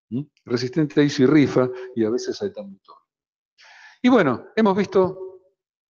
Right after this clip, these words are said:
todas las tuberculosis, podría decir, extrapulmonares, eh, en pacientes con sida, ¿no? Y tuberculosis multiresistente. Una piomiositis, típica patología estafilocóxica,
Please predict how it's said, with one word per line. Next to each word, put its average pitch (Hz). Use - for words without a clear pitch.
todas 147
las 120
tuberculosis, 127
podría 120
decir, 120
extrapulmonares, 127
eh, 104
en 107
pacientes 113
con 98
sida, 107
¿no? 131
Y 120
tuberculosis 113
multiresistente. 107
Una 135
piomiositis, 127
típica 127
patología 120
estafilocóxica, 117